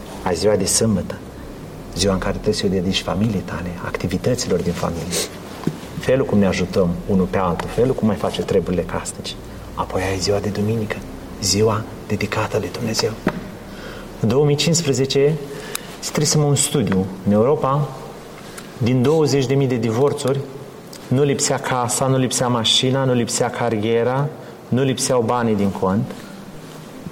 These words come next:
lipsea rugăciunea. Nu mai găsim timp pentru noi.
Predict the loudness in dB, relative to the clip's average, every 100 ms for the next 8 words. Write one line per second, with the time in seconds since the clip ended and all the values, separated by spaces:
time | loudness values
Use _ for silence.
0 | -14 -16 -16 -16 -8 -6 -2 0 2 0
1 | 0 -4 -6 -14 -16 -16 -14 -14 -16 -14
2 | -14 -10 -10 -10 -16 -16 -6 0 2 2
3 | 2 0 0 -2 0 2 2